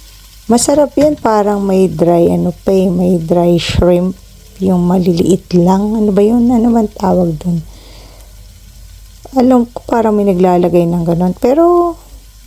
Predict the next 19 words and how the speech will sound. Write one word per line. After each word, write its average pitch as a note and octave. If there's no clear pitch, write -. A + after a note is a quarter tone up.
okay B3
na A3
rin G#3+
sa G3+
akin F3
kahit E3+
ganyan F#3
lang. -
Nilagyan F#3
ko F#3
na F3+
siya F#3
ng F#3
paminta. E3+
Tapos F#3
yung F3+
powder, F3+
yung F3+
chicken, F#3